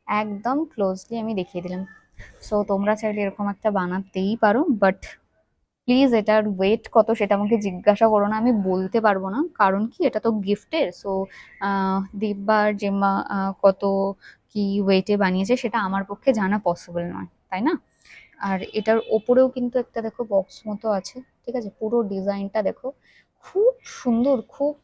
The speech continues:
প্রিটি। আর এখানের যে ঝুড়িগুলো না, এগুলো কিন্তু গায়ের সাথে আরেকটার সাথে আরেকটা একদম সেটানো, দেখছো? কোনো কিন্তু মানে লুজ নয়। তো ভীষণ সুন্দর এটা,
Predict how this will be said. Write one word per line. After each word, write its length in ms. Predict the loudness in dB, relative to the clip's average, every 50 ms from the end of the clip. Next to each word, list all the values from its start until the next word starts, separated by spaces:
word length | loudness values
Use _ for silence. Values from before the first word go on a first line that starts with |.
| _ _
প্রিটি। 280 | -4 -4 -2 0 -2
আর 100 | 0 0
এখানের 380 | -2 -4 -4 -4 -4 -4 -4 -4 -4
যে 140 | -4 -4 -4
ঝুড়িগুলো 540 | -4 -6 -4 -2 -2 0 0 0 -2 -2 -2
না, 120 | -4 -4
এগুলো 160 | -4 -4 -4
কিন্তু 360 | -2 -2 -2 -2 0 -2 -2 -2 -2 -6 -10 -14 -12 0
গায়ের 540 | 4 6 6 6 6 4 2 2 2 2 0 -2
সাথে 500 | -4 -4 -4 -4 0 0 2 2 2 2
আরেকটার 500 | 2 2 2 0 -2 -6 _ _ -8 -6
সাথে 240 | -6 -8 -4 -2 0
আরেকটা 340 | 0 0 -2 -4 _ -10 -10
একদম 340 | -6 -4 -4 -2 -2 -4 -4 -8 _ _ _ _ _ _
সেটানো, 520 | -4 0 0 0 0 -2 -6 -6 -6 -4
দেখছো? 320 | -6 -6 -8 -4 -2 -2 -2
কোনো 260 | -2 -2 -4 -4 -4
কিন্তু 480 | -4 -6 -8 -8 -4 -2 -2 0 0 0
মানে 420 | -2 -4 -4 -4 -6 -6 -8 -10 -12 _ -4 -2
লুজ 440 | 0 2 2 2 2 2 0 0
নয়। 240 | -2 -2 -2 -4 -6 -8 _ _ _ _ _ _ -14 -14 -14 -14 -14 _ -20 -20 _ -20 _ _ _ _
তো 80 | 0
ভীষণ 360 | 0 0 0 0 -2 -2 -2
সুন্দর 280 | -2 -4 -6 -4 -4 -2
এটা, 300 | -4 -2 -2 -2 -2 -2